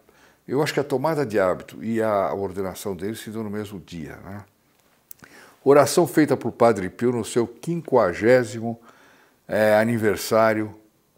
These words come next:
da tomada do hábito. É quinquagésimo que fala? Cinquenta, cinquentenário, sei lá. Bom, cinquentenário com certeza, mas enfim.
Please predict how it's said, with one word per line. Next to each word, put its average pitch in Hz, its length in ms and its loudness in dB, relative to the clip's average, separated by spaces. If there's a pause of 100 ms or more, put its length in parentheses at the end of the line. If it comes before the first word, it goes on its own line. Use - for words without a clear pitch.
(140)
da 107 160 0
tomada 104 720 -2 (200)
do 101 240 -2
hábito. - 440 -6 (440)
É - 140 -16
quinquagésimo 104 880 -10
que - 80 -20
fala? 123 320 -8
Cinquenta, 110 760 -16 (320)
cinquentenário, 95 920 -10
sei - 180 -18
lá. 101 120 -14
Bom, 127 220 -10
cinquentenário 110 520 -10
com 127 100 -20
certeza, 117 380 -6
mas 101 160 -6
enfim. 131 340 -12